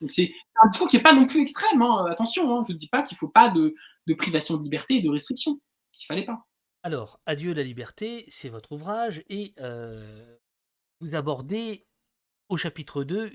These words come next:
Speaker 2: un point extrêmement intéressant, je trouve. Euh, là, c'est votre côté, euh, spécialiste de la communication politique. Euh, vous parlez du, de, de la, du, du côté manager de, de, de Macron.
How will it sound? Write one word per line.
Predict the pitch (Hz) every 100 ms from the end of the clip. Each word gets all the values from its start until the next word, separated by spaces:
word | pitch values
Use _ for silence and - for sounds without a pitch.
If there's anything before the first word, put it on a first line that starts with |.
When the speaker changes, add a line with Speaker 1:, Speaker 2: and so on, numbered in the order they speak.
| 151
Speaker 2:
un | 135
point | - 190 190 -
extrêmement | 202 - - 180 165
intéressant, | 135 127 113 - 180
je | 117 113
trouve. | - 190 220 156 - - - _ 131
Euh, | 123
là, | 143 143
c'est | 131
votre | 127 -
côté, | - 123 156 151 123
euh, | 113 110 107 104
spécialiste | 104 - 147 - 131 147 147 131
de | 113
la | 101
communication | - 131 123 120 - 120
politique. | 110 107 226 - - - _ -
Euh, | 123
vous | 117 175
parlez | - 127 214 214
du, | 131 139 117
de, | 120 110
de | 113
la, | 110 104 107
du, | 117 135 127 135
du | 127 123
côté | 120 - 131
manager | 170 160 127 110 135 123 104
de, | 110 110 107 110 - 120 120
de, | 117 120
de | 120
Macron. | 117 110 208